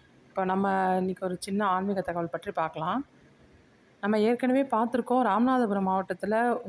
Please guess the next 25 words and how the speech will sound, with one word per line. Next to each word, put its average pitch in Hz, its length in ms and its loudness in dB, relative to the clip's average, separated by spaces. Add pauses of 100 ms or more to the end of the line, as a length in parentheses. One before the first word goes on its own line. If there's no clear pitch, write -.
உத்தரகோசமங்கை 185 920 -2 (420)
அப்படிங்கிற 185 640 2
இடத்துல 196 400 0 (380)
சிவன் 247 400 2
தோன்றினாரா, 220 760 4
இல்ல 214 540 2
சிவன் 220 880 2
தோன்றுவதற்கு 202 720 -2
முன்னாடி 240 260 2
அந்த 196 200 0
பூமி 220 400 0
தோன்றியதா 196 580 0
அப்படிங்கிற 190 380 -4
கேள்விக்கு 196 480 -4
இன்னும் 214 220 2
பதிலே 185 340 -2
இல்ல. 196 380 0 (600)
சிவபெருமான் 262 640 4
உலகுல, 233 320 4
அ, 247 800 -2
முத 196 280 0
முதல்ல 247 440 4 (120)
அவதரித்த 226 720 0
இடமா 196 640 2
வந்து 196 800 2